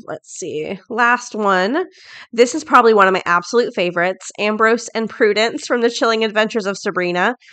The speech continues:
I absolutely love, uh, the idea of Ambrose and the conception of Ambrose. Uh, the fact that these two badass characters in the series, uh, the black pansexual warlock Ambrose and the queer biracial witch Prudence,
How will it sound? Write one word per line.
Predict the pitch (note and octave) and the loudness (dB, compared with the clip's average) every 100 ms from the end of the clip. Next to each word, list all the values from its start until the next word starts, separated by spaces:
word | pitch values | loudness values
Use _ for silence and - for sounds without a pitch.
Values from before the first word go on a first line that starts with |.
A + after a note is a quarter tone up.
| - - | -12 0
I | |
absolutely | F#3 F#3 - G3 F#3 F3+ F#3+ E3+ | 2 2 0 0 0 2 0 0
love, | E3+ F3+ F3+ F3 F3+ F3 - | 2 6 8 8 6 2 0
uh, | E3+ E3 D#3+ D#3+ | 4 4 4 0
the | F3+ | -2
idea | E3 D#3+ E3 | -2 -2 -4
of | D#3 | -4
Ambrose | F3 E3+ E3 E3 - | -4 -2 0 -2 -4
and | D#3+ | -8
the | |
conception | D#3 D#3+ E3 D3+ - | -8 -10 -10 -10 -10
of | D3+ | -8
Ambrose. | D3 D3 D3 D3+ - - _ - - - - | -8 -6 -6 -8 -12 -20 _ -20 -20 -20 -4
Uh, | - F#3 E3 | 4 4 4
the | A3+ | 0
fact | A3+ G#3 A#3 A#3+ | 2 4 4 4
that | C4+ C4 - | 4 4 0
these | F3+ F#3 G3+ - | -2 0 0 -2
two | A3+ G#3 | -2 -2
badass | G3+ D#3+ F3 F3 | 0 0 0 -2
characters | - E3+ E3 E3 F3+ F3+ F3 | -4 -4 -2 -2 -2 -2 -4
in | F3 | -6
the | F3 | -6
series, | - D#3+ E3 F3 G#3+ A3+ - _ _ - | -4 -4 -2 -2 -4 -4 -12 _ _ -2
uh, | F3+ E3+ | 2 2
the | E3 F3+ | 2 0
black | E3+ F#3 G3+ | 2 2 0
pansexual | A3 G3 - F#3+ - G3 F#3 | -4 -4 -4 -6 -2 0 2
warlock | E3+ E3+ F3 F3+ - | 0 0 0 -2 -2
Ambrose | F3 F3 F3+ G#3+ A#3 | -4 0 2 0 -2
and | G3 | -6
the | F#3 | -6
queer | - E3+ F3 | -4 -2 0
biracial | F3 D#3+ D#3+ D#3 E3 | 0 0 -2 -2 -2
witch | D#3 D#3 - | -4 -6 -8
Prudence, | F3 F#3 B3 - | -4 -4 -4 -8